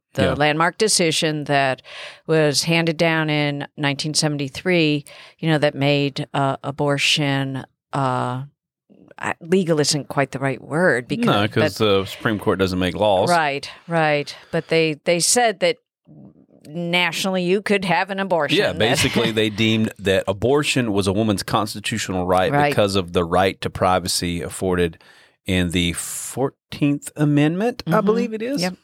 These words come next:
Speaker 1: yep. Yeah.
Speaker 2: And so, yeah, we're gonna be talking about, okay, what if that leaked draft is ki-, the majority opinion, what that is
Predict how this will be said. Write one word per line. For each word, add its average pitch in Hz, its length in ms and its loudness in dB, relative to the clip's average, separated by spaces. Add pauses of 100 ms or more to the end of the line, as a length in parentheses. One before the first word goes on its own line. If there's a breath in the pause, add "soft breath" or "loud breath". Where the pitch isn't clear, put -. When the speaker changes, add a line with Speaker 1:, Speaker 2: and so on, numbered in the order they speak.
Speaker 1:
yep. 170 200 -10 (1300 soft breath)
Yeah. 113 180 2
Speaker 2:
And 127 140 0
so, 131 160 4
yeah, 143 220 4
we're 104 160 0
gonna 139 140 2
be 139 100 0
talking 90 400 0
about, 85 320 2
okay, - 180 -4
what 90 260 0
if 131 160 0
that 113 260 2
leaked 98 380 -2
draft 90 560 0
is 90 540 0 (580)
ki-, - 100 -4 (300)
the 87 140 -4
majority 90 420 2
opinion, 101 440 2
what 82 160 -4 (460)
that 87 280 2
is 90 500 0